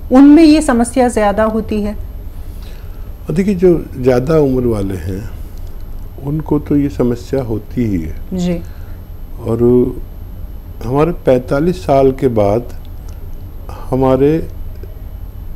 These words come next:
Speaker 2: सब कुछ सिकुड़ने लगता है। आपने देखा होगा, चेहरा भी सिकुड़ने लगता है, झाइयाँ सी आने
Speaker 1: जी।
Speaker 2: लगती हैं,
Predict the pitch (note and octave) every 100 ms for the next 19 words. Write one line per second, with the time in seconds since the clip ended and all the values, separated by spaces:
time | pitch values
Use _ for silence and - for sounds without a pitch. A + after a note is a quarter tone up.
0 | - - - - - - D#3 - - F3+
1 | - - - - - D3+ C#3+ A#2 F2+ -
2 | F#2 F#2+ - - - C3 C#3 C3 C3+ C3+
3 | C3 B2+ A#2+ - B2 C3 B2+ B2 B2 -
4 | - - - A2+ A2+ A2 - - G#2 G#2
5 | G#2 - G#2+ G#2 G#2 - G2+ G2 F3 F#3
6 | E3+ - G2+ G2+